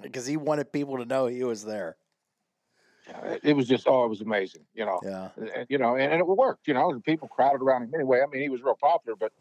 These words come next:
Speaker 2: people crowded around him 'cause, you know, he made a big deal out of it. But who would have thought about, you know, going to the P A system and have him
Speaker 1: <laughs>
Speaker 2: announce something like that? And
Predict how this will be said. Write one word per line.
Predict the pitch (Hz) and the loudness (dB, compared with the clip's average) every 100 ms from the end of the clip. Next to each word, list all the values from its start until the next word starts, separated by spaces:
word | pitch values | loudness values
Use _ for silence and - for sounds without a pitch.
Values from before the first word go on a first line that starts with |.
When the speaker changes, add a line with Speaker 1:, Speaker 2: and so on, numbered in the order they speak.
| - - - | -20 -14 -4
Speaker 2:
people | 143 131 | -2 0
crowded | - 131 123 | 4 4 4
around | 113 120 160 | 2 2 0
him | 135 | -2
'cause, | 120 107 | -4 -2
you | |
know, | 123 | 0
he | 117 151 | 0 2
made | 151 | 0
a | 113 | 2
big | 123 107 | -2 0
deal | 143 147 | 2 2
out | 117 | 2
of | |
it. | 98 | 0
But | 113 _ _ - | -8 _ _ 2
who | 220 | 4
would | 214 | 4
have | - | 2
thought | 170 185 165 | 2 4 4
about, | 147 127 117 - | 4 2 0 -2
you | 127 | 0
know, | 117 107 _ - | 0 0 _ 2
going | 139 139 - | 2 2 -2
to | |
the | 120 | -8
P | - 135 | -4 0
A | 127 139 | 0 -2
system | - 101 - 98 | -6 -10 -6 -6
and | - - - 123 | -8 -12 -10 0
have | 127 135 | 2 2
him | 117 | 2
Speaker 1:
<laughs> | |
Speaker 2:
announce | 110 113 117 - | 2 2 0 -2
something | 107 - | -4 -2
like | 98 92 | -4 -2
that? | 92 - - - | -6 -10 -6 2
And | 139 | 2